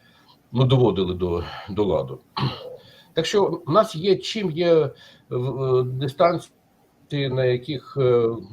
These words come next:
мені більш подобається не універсальний підход, е, а, е, оцій підход з асортиментом, коли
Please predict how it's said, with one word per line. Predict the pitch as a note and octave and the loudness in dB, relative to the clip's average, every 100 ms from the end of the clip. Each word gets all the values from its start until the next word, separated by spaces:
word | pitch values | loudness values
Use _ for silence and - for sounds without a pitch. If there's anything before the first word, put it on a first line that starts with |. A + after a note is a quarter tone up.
| - - _ _ _ _ _ | -20 -20 _ _ _ _ _
мені | B2 F#3 | 0 0
більш | C#3 D#3+ C3 | 0 -2 -6
подобається | - D3+ E3+ D#3 D3+ B2+ - C#3+ C3+ C3 | -6 -2 0 2 0 0 0 0 -2 -4
не | C#3 | 0
універсальний | C3+ D3 C3+ - A3+ F#3 | 0 -2 -4 -2 -2 -2
підход, | C3+ B2 - G#2 E2 - | -4 -10 -6 -6 -6 -6
е, | A2 G#2 F2 E2+ - | -6 -4 -4 -8 -4
а, | B2 C#3+ | 0 0
е, | - B2 B2 A#2+ C3+ | 0 -2 -2 -2 -6
оцій | B2+ D#3+ D3+ B2+ A#2+ - | -6 -4 -6 -6 -12 -12
підход | C3+ - E3+ A#2+ | -12 -6 -6 -4
з | A#2 | -6
асортиментом, | B2+ D3 B2+ D#3 F#3+ F#3 A#2+ - | -4 -4 -2 -2 -2 -2 -6 -6
коли | C3+ C3+ B2+ | -4 -2 -4